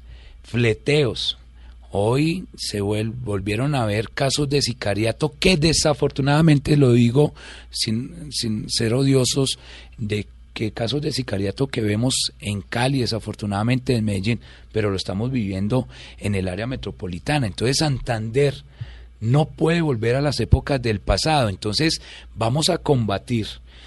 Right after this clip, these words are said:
esos flagelos que hoy las familias sienten miedo en la provincia, en el área metropolitana. La percepción de inseguridad se viene acrecentando. Entonces yo quiero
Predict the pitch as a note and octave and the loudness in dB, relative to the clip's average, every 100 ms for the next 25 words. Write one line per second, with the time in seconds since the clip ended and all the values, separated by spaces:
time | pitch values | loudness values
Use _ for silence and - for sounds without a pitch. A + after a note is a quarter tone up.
0 | - - G#2 G2 C#3 D3 G#2 G#2 A2+ C3 | -20 -6 -2 0 0 2 2 2 0 0
1 | - G#2 G#2 A#2 F#2+ F#2 G#2 G2 B2+ C#3+ | -4 -2 2 2 0 -4 -6 -4 -4 -2
2 | D#3+ D3 C#3+ D3 D3+ D3+ A#2 F2+ - - | -2 -2 -2 0 2 2 2 -2 -10 -20
3 | - - G2+ G#2 G2 F#2+ F#2 B2 - F2+ | -20 -6 0 2 4 4 6 4 2 0
4 | F#2 F2+ F#2+ A#2+ B2+ - - F#2+ F#2 - | 0 0 0 2 0 -2 -4 -4 -2 0
5 | A2 F#2 - - - - G#2 - A2 - | 0 -2 -10 -20 -18 -2 0 0 -2 -2
6 | F#2+ - G#2 B2+ D3 C#3 G#2+ F#2+ F#2+ C3 | -4 -4 -2 -2 -2 -4 -4 -2 -4 -2
7 | B2+ C3 C3 B2 A#2+ G#2+ F#2+ A2+ G2+ E2+ | -2 0 0 0 -2 -2 -2 0 -2 -2
8 | - G#2+ D3+ D3 E3 D#3+ F3+ D#3+ D#3+ | -4 -2 -2 0 0 0 0 0 0